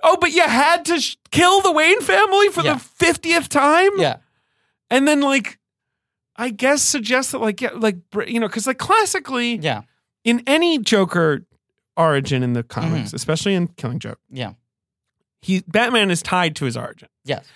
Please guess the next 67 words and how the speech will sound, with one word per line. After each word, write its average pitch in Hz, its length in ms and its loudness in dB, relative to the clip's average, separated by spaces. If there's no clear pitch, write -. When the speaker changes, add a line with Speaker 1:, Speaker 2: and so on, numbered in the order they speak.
Speaker 1:
He's 147 320 -4
robbing 175 400 2
a 170 100 2
place, 147 440 0
a 135 40 -4
chemical 151 380 -2
plant. 120 380 -2
In 123 160 -4
both 135 240 0
the 156 80 0
fifties 180 380 -2
origin 151 320 2
they 143 100 -2
kinda 139 220 -4
gave 131 200 -4
him, 131 60 -4
and 120 100 0
then 120 80 -2
the 120 140 -2
eighties 127 180 -4
origin, 123 280 -4
the 120 160 -6
more 123 200 -2
revamped. 113 520 -10
Speaker 2:
Uh, - 180 -4
Batman's 269 380 2
already 180 240 2
at 87 80 -4
large. 76 340 -8
Speaker 1:
Batman 208 380 0
is 180 100 0
there 165 340 2
to 151 140 -6
catch 202 420 -2
him, 147 160 0
and 139 80 -4
he 135 120 -2
dives 147 520 -2
into 147 200 -4
the 127 60 -8
chemical 139 500 -2
plant 131 360 -2
or 117 40 -4
falls 127 340 0
into 123 160 -4
it, 117 40 0
Speaker 2:
Mm-hmm. 113 100 0
Speaker 1:
and, 131 100 -2
like, 120 180 -4
turn. 143 220 -2
And 135 180 -4
so, 170 180 0
like, 143 180 0
so 143 160 0
that's 151 260 -2
why 160 220 2
that 131 180 -4
he's 127 200 -2
always 127 200 -2
focused - 340 -2
on 120 120 -2
Batman. 113 360 -4
That's 131 220 -2
sort 175 220 2
of, 135 120 -2
like, 123 300 0
Speaker 2:
Yeah. 175 200 -4